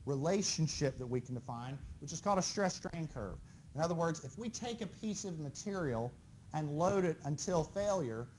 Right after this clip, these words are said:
and we remove the geometry of that specific material, we can, uh, derive a very fundamental piece of information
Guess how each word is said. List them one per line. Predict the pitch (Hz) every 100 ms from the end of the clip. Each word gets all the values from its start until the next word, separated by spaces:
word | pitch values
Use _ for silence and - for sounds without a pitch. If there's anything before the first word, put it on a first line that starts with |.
| - 143
and | 160
we | 185
remove | 190 185 196 262 240 180 175 - - -
the | 160
geometry | 135 156 180 190 175 185 175
of |
that | 175 175
specific | - 151 175 160 143
material, | 135 190 175 143
we | 175
can, | - 180 165 - - - -
uh, | 135 135
derive | 147 165 175 156
a |
very | 135 185 196
fundamental | 190 185 175 165
piece | - 175 -
of | 151
information | 151 151 139 131 123 139